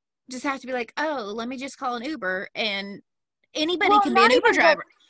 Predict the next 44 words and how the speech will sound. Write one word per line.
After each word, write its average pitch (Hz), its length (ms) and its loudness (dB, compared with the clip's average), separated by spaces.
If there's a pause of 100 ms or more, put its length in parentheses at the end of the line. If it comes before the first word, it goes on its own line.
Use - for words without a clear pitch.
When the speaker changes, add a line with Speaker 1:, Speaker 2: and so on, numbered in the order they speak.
(180)
Speaker 1:
I'm 359 80 -2
saying 254 140 2
Speaker 2:
but 359 140 4
not - 20 4
Speaker 1:
anybody 427 280 6
Speaker 2:
even 392 120 0
just 339 200 0
that. 311 340 2 (280)
Speaker 1:
Right. 226 160 -2 (180)
Speaker 2:
Not - 100 -6
even 415 100 -12
just 349 180 -14
that. 320 260 0
You 294 180 -8
didn't 480 400 -6
hear 330 180 -6
about 330 220 0
it 226 80 -6
back 208 260 -2
then 208 220 -10
because 240 500 -4 (200)
there 269 140 -4
wasn't 277 440 -6
social 277 300 -8
media. 254 280 -14 (720)
Speaker 1:
Oh, 262 60 -2
Speaker 2:
Now 277 220 4
Speaker 1:
yeah, 339 120 2
Speaker 2:
you 392 100 -4
Speaker 1:
for 269 100 -2
Speaker 2:
have 294 40 2
Speaker 1:
sure. 285 300 2
Speaker 2:
these, - 80 -14 (680)
these 285 260 -8
social 403 320 -2
media 294 260 -4
platforms 254 680 -2
that 220 240 0
literally 339 840 -10
scare 269 340 -8
the 226 80 -12
crap 247 280 -2
out 208 140 -4
of 196 60 -18